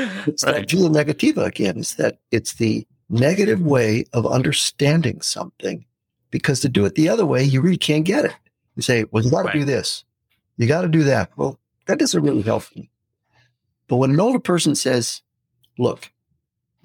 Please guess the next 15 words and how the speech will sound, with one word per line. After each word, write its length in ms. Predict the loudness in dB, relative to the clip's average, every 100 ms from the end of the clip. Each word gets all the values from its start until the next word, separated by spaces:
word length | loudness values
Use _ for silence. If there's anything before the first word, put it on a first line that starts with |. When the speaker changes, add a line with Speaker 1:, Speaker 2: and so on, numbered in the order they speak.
| -2
Speaker 1:
don't 300 | 2 2 2
get 260 | 0 0 0
married 640 | 2 2 2 -2 -6 -8 _ _ _ _
until 600 | -2 -2 -2 -2 0 2
you 160 | 2 2
have 180 | 2 0
a 60 |
serious 440 | -2 0 0 -2 -2
discussion 520 | -4 -2 -2 0 -2
about 260 | 0 0
money, 380 | 2 2 0 0 -10 _ _ _ _ _ -4
like 180 | -4 -4 _ _
a 100 | 0
real 340 | 2 2 2
one. 140 | -2